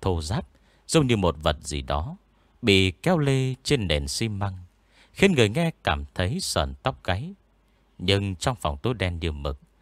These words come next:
căn bản không thể nhìn thấy bất cứ thứ gì bên trong. Đột nhiên, Kỷ Như Huyên cảm thấy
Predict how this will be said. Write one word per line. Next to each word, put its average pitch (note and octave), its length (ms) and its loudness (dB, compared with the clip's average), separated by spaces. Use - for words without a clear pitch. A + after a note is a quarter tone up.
căn F3+ 180 4
bản D#2+ 220 4
không D#3+ 200 -2
thể E2+ 140 0
nhìn D2 340 -4
thấy A2+ 340 -6
bất D#3 200 2
cứ A#2+ 220 2
thứ E3+ 160 0
gì D2+ 320 -4
bên A2 240 -2
trong. F#2+ 200 -4
Đột D#2 320 -4
nhiên, E2+ 260 0
Kỷ A2 160 6
Như D3 160 2
Huyên C#3 380 0
cảm D#2 240 -2
thấy D3 160 -4